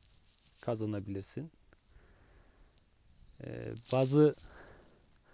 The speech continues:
işte arkadaşlar, e, mera'nın, işte mera hayvancılıkta para olduğunu söylüyorlar ama arkadaşlar bizim mera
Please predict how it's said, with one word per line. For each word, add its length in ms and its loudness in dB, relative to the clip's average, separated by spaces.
işte 140 -6
arkadaşlar, 680 2
e, 420 0
mera'nın, 640 2
işte 260 -4
mera 320 0
hayvancılıkta 560 0
para 240 0
olduğunu 380 2
söylüyorlar 480 -4
ama 280 -2
arkadaşlar 580 -2
bizim 360 -2
mera 380 -2